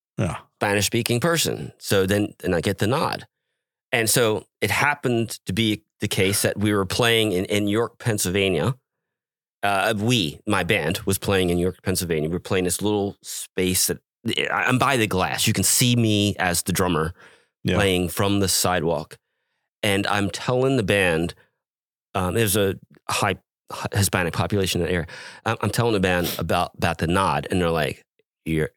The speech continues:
Speaker 2: you're full of it. That's nonsense."
Speaker 1: Yeah.
Speaker 2: We go out. A couple of the guys smoke. They're taking a smoke break. Dude walks by.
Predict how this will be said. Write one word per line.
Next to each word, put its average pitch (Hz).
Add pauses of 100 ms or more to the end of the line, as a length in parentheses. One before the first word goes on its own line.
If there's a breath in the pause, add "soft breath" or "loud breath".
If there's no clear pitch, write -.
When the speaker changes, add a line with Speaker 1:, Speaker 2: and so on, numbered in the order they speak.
(120)
Speaker 2:
you're 69
full 78
of 50
it. - (140)
That's - (220)
nonsense." 82 (380)
Speaker 1:
Yeah. 87 (280)
Speaker 2:
We 101
go 127
out. 95 (520)
A -
couple 101
of 95
the 92
guys 95
smoke. 87
They're 90
taking 87
a 85
smoke 82
break. 76 (1600)
Dude 90
walks 87
by. 85